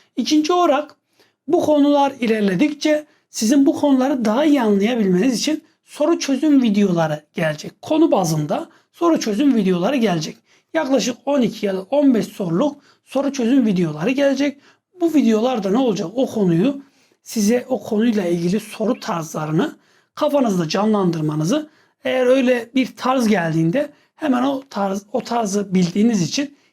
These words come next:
yapmanızı sağlayacak ve daha böyle pratik hale getireceksiniz konuyu.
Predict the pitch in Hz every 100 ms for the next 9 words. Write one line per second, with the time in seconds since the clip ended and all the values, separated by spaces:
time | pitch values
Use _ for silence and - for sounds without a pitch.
0 | _ 294 269 214 185 165 160 - 254 247
1 | 254 294 294 - _ _ _ 269 247 233
2 | 277 226 170 233 285 - _ _ 285 -
3 | 247 - - 175 202 294 - _ _ 226
4 | - 202 185 220 - 247 285 - - 208
5 | 151